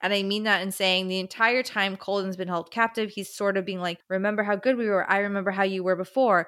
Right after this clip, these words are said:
I remember how we were before." And he's trying to break down the barriers of the hold that Thamos has on him. So when, and we can kind of sort of feel like it may be working. And then when Thamos orders him to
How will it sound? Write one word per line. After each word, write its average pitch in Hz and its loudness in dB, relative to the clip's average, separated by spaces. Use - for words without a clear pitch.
I 190 2
remember 190 -2
how 190 0
we 254 0
were 220 0
before." 180 -4
And 196 -4
he's 190 -4
trying 226 2
to 226 0
break 196 2
down 185 0
the 180 -4
barriers 180 0
of 185 -8
the 185 -2
hold 180 0
that 185 -14
Thamos 185 -4
has 185 2
on 160 -8
him. 170 -12
So 190 2
when, 185 0
and 214 -2
we 233 -2
can 233 -10
kind 330 -4
of 440 -6
sort 302 -2
of 311 -4
feel 277 2
like 269 0
it 240 -2
may 226 -2
be 220 -4
working. 190 0
And 208 0
then 208 0
when 190 0
Thamos 208 -2
orders 190 2
him 185 -6
to 185 -2